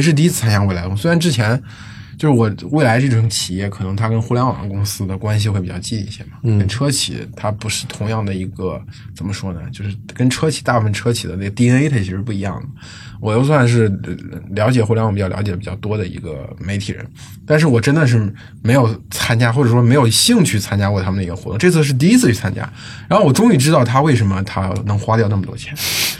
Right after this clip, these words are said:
Speaker 1: 就是我之前，比如说你，你当然有些我之前你看到一些材料是理-，理想嘛，就理想汽车，理想说，说他说他评价蔚来的那个，那个花钱方式啊，在内部说他们不能这么花钱啊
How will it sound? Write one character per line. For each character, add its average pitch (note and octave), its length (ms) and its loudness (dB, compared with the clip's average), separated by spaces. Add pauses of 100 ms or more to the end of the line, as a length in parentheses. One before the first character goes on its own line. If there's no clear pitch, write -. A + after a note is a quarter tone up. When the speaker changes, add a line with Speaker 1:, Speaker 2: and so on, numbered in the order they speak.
(480)
Speaker 1:
就 F3 100 4
是 G#3 60 6
我 D#3 180 6
之 G#3+ 140 4
前， G#3+ 180 4
比 D#3 60 6
如 C#3 80 6
说 F3 100 6
你， C3 220 8
你 A#2+ 120 8
当 F#3+ 140 4
然 C4+ 180 4
有 B2+ 140 6
些 D#3 80 6
我 B2+ 160 4
之 G3 160 2
前 F3+ 160 6
你 A#2+ 80 4
看 F3+ 180 2
到 B2+ 120 4
一 B2 40 6
些 C3+ 280 2
材 - 200 -2
料 A#2 160 2
是 A2 120 0
理-， G#2+ 160 0 (100)
理 A#2+ 140 4
想 B2+ 260 0
嘛， - 140 -10 (180)
就 B2 80 -2
理 B2+ 160 4
想 A#2+ 160 2
汽 A2 80 2
车， A#2 160 2
理 G#2 140 0
想 F2+ 200 -4 (220)
说， G#2+ 260 -4 (720)
说 A2 260 -2
他 A2+ 220 2
说 A2 180 0
他 A#2 160 -2
评 G#2+ 220 -2
价 G#2+ 140 2
蔚 G#2+ 160 0
来 F#2+ 160 -4
的 G2+ 60 -2
那 G2 140 -2
个， - 320 -10 (140)
那 G2 80 -8
个 G2 60 -8
花 A#2 180 -2
钱 G2+ 240 -2
方 G#2 180 -2
式 - 180 -2
啊， - 100 2 (260)
在 A2+ 100 0
内 A#2+ 160 4
部 G2+ 140 -2
说 G2 220 -2
他 G#2+ 160 0
们 G#2+ 80 0
不 G#2+ 80 -2
能 G2 100 -2
这 - 60 4
么 G2+ 100 4
花 D3+ 180 4
钱 - 200 -2
啊 - 100 -10